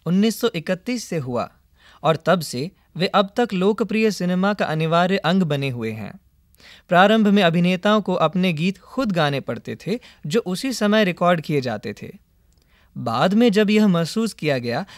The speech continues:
कि हर अभिनेता या अभिनेत्री अच्छा गायक भी हो, यह जरूरी नहीं, तो पार्श्व गायन की प्रथा शुरू हुई और उससे गायन और भी परिष्कृत हुआ।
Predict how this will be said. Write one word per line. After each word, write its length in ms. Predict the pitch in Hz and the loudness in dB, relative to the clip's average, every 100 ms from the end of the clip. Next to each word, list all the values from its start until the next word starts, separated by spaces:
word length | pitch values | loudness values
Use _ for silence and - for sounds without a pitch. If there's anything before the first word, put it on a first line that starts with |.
| - | -8
कि 80 | 214 | -2
हर 200 | 160 254 | 0 0
अभिनेता 720 | - 151 147 151 156 220 143 - | 0 0 0 -2 0 0 0 -4
या 140 | 165 165 | -2 0
अभिनेत्री 680 | 156 151 165 190 196 139 - - | 0 0 0 -2 -2 -2 -4 -8
अच्छा 320 | 160 - 226 | -6 0 0
गायक 400 | 160 143 196 190 | 2 2 2 -2
भी 220 | 139 208 | -2 0
हो, 260 | 190 160 - _ _ _ | 2 0 -4 _ _ _
यह 180 | 226 254 | 0 2
जरूरी 480 | 165 135 123 131 233 | 2 0 -2 0 4
नहीं, 300 | 208 143 214 _ _ _ _ - | 4 2 -2 _ _ _ _ -4
तो 60 | |
पार्श्व 420 | 202 170 226 - 247 | 2 4 4 2 0
गायन 260 | 220 226 | 2 2
की 120 | 220 | -2
प्रथा 380 | 202 160 170 202 - _ | -4 -4 -2 -4 -6 _
शुरू 320 | - 156 135 | -4 -2 -2
हुई 280 | 113 123 214 - - - | -2 -2 -2 -4 -20 -2
और 200 | 139 - | -2 -2
उससे 420 | 147 - - 131 - - - | -8 -6 -4 -6 -6 -20 -14
गायन 560 | 131 123 113 131 202 156 _ _ - | -6 -4 0 4 4 2 _ _ -6
और 240 | 131 147 | 0 0
भी 200 | 131 190 | 2 0
परिष्कृत 580 | 220 170 165 - 156 - | 2 2 0 -2 -4 -4
हुआ। 240 | 117 117 | -8 -8